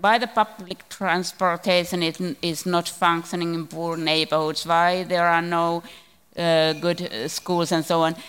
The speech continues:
we easily say that it's because the lack of resources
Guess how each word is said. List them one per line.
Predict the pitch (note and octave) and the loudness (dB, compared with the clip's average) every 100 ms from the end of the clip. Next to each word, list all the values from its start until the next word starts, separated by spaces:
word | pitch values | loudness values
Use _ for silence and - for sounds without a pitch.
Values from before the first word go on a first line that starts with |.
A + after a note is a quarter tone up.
| - - | -16 -4
we | |
easily | G3+ A3 C#4 - B3 G#3+ | 0 4 4 2 -2 0
say | - G#3+ | 2 4
that | G3 | 4
it's | G3 G3 - | 4 0 -4
because | - B3+ C4 B3 A#3 A#3 | -4 -2 4 4 4 0
the | G3 F#3+ | 0 4
lack | F#3 F3+ F3+ | 4 4 0
of | E3 - | -8 -8
resources | D#3 D3 - G#3 G#3+ G#3+ G#3 - - B2 - - | -10 -8 -6 2 4 6 4 0 -6 -6 -8 -16